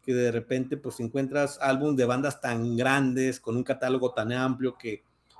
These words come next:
de repente lo escuchas, "Ah, estuvo bien, lo dejamos de lado", pasa el tiempo, no lo volvemos a escuchar, y cuando le damos una segunda, tercera oportunidad, te encuentras con grandes,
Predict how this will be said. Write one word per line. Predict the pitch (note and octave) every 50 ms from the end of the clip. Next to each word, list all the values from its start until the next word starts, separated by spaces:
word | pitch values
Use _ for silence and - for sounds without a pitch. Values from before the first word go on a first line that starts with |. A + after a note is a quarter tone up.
| - _ _
de | - A#2
repente | A#2 - C#3 C#3 C#3 D#3+
lo | D3 C3
escuchas, | B2+ - - E3+ F3 E3+ F3+ F3+ F3 F3 E3+ - - _ _ _ _ _ _ _ _ _ _ - _ -
"Ah, | E4 C#4+
estuvo | C4 - - G3 F3+ E3+
bien, | E3 F3 G3 G#3 A3+ A3+ A3
lo | G3+ F3
dejamos | D3+ B2+ D#3+ D#3+ D#3+ E3 E3+ D3
de | C#3+ C#3
lado", | D3 E3 F3 F3 F#3 G3 G3+ G3 - - _ _ _ _ _ _
pasa | - D#3 D3+ - D3+
el | C3+ C3
tiempo, | - E3 F3+ F#3 F3 F3+ F#3+ F#3+
no | F3 D#3+
lo | D#3 D#3+ E3
volvemos | D#3+ C#3+ C#3 C#3+ D#3+ E3+ D#3 -
a | C3+
escuchar, | - - A#2 - D3 C#3+ D#3+ F#3 - - - _ _ _ _ _ _
y | -
cuando | - - C3 B2 A#2
le | A2+ A#2+
damos | C3 C#3 D#3 E3 D#3 - D3+
una | D3+ D3
segunda, | C#3 - A#2+ B2 C#3+ D3+ D3 C#3
tercera | C3+ B2+ A#2 - C#3 C3+
oportunidad, | C3+ - B2+ A2+ - A#2+ A2 A2+ A#2+ C3 C3+
te | - B2
encuentras | A2+ - - B2 B2 B2 B2 C3 B2+ -
con | _ - G#2+ G#2+ G#2 G2+ G2 F#2+ F2+ _ _ _ _ _ _ _ _ - - - C#3+ A#2+
grandes, | A#2+ C3 C3 C3 C3+ C3+ C3 C3+ C3+ C3+ B2+ - - _